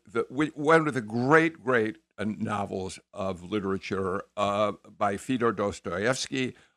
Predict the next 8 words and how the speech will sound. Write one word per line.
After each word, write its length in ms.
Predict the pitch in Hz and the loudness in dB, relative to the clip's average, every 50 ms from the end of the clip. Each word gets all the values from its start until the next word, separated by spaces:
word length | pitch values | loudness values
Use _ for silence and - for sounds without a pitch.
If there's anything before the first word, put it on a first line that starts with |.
| _ - | _ -12
about 280 | - 82 101 98 95 | -2 0 2 2 2
a 20 | 104 | 0
young 280 | 110 107 107 110 107 | 0 0 0 0 -2
student 520 | 98 - - - 139 139 127 135 131 113 107 | -4 -6 -2 0 2 2 2 0 -4 -4 -2
named 180 | 104 98 95 | -2 -2 0
Raskolnis-, 600 | 98 92 - - - 120 120 123 123 113 - - - _ | -2 -4 -4 -2 0 0 0 2 0 -4 -6 -10 -12 _
Raskolnikov, 920 | - 87 69 90 101 - - - - 151 147 143 135 - - 123 113 104 - | -8 -4 -4 -2 -2 -4 -4 0 2 2 2 2 0 2 2 4 4 2 2
who, 180 | - 127 120 | 0 0 0